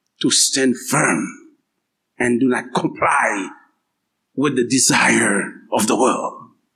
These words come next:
When you stand for God, He will stand for you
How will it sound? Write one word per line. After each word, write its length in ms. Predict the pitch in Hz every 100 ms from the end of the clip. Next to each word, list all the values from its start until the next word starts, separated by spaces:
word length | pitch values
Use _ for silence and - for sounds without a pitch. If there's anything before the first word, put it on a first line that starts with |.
| _ _ _ _ _
When 260 | 196 233 247
you 100 | 262
stand 540 | - - 220 247 254 247
for 220 | 247 -
God, 300 | 196 214 156 131 - _ _ _ _ _ _ _ _ _ _ _ _ -
He 160 | 302
will 260 | 294 285 277
stand 440 | - - 294 285 247 -
for 200 | 240 220
you 520 | 220 226 190 143 113